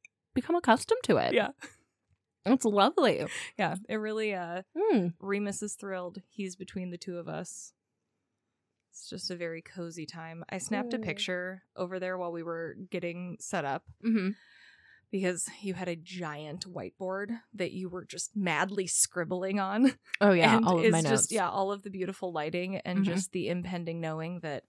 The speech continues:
Speaker 2: there's a big whiteboard coming down the line. Well, yes.
Speaker 1: Yeah.
Speaker 2: <laughs>
Speaker 1: That's how we tend to s-,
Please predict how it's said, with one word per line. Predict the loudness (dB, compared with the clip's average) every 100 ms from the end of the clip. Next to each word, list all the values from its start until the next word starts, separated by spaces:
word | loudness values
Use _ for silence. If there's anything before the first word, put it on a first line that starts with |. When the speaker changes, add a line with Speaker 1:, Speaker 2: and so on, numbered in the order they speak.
| _ _ _ _
Speaker 2:
there's | -6 -4
a |
big | -6 -4 -4
whiteboard | -4 -4 -4 -2 -4 -4
coming | -4 -2 -2
down | -2 -6
the | -6
line. | -6 -6 -4 -6 -8 _ -8 -8 _ _ _ -16
Well, | -10
yes. | -6 -6 0
Speaker 1:
Yeah. | 2 2 0
Speaker 2:
<laughs> | -2 -2 -8 2
Speaker 1:
That's | 6 6 8
how | 8 8 8
we | 6
tend | 4 4 4
to |
s-, | 4 4 0